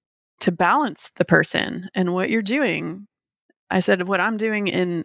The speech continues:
orthopedics in my clinic is yes, but what I'm doing for athletics is not that."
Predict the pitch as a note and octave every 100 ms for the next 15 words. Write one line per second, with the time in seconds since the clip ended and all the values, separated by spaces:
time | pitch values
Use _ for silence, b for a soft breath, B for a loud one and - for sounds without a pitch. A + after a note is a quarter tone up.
0 | - F#3 F#3 - G#3+ A#3+ - F#3 E3 -
1 | F#3 B3 C#4 - F#3 E3+ F3 - - -
2 | - - _ b b b - F3+ G3 A3
3 | A#3 A#3+ G#3 G3 F3+ - A3+ E3+ - -
4 | - F#3 F3+ F3 - - -